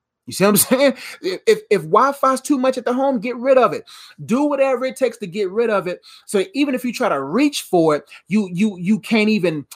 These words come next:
you can't even get to it because it's out of your reach. So there's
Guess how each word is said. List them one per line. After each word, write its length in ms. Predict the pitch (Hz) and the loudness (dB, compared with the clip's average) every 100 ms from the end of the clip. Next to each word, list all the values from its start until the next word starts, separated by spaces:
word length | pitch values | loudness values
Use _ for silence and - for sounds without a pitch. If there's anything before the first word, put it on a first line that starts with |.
| - | -8
you 140 | 208 | -6
can't 260 | 220 233 220 | -2 -2 0
even 320 | 208 175 156 | 0 -2 -2
get 300 | 127 330 330 | -2 -2 -2
to 180 | - 170 | 0 2
it 100 | 165 | 2
because 320 | 170 190 170 | -2 0 0
it's 120 | 165 - | -2 -2
out 180 | 175 180 | 0 0
of 80 | 170 | 2
your 160 | 147 | 0
reach. 400 | 156 196 - - _ _ _ | 0 -4 -6 -16 _ _ _
So 80 | - | 2
there's 160 | 233 | 2